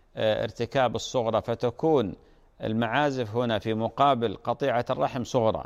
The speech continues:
مع أنها كبيرة. وأما إذا كان لا، آه، ما يترتب على ذلك شيء، آه، يجتنب الإنسان، آه،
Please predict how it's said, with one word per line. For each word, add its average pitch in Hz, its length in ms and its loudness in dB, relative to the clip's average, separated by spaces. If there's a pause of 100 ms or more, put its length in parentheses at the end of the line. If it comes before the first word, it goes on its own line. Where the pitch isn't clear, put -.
(240)
مع 101 140 -4
أنها 120 140 0
كبيرة. 127 460 0 (800)
وأما 107 920 0
إذا 143 200 0
كان 143 320 0
لا، 131 280 4 (360)
آه، 107 260 -4
ما 131 240 0
يترتب 127 560 -2
على 113 180 0
ذلك 107 480 0
شيء، 139 360 -2 (320)
آه، 104 360 2
يجتنب 120 580 -2
الإنسان، 110 640 0 (320)
آه، 98 300 0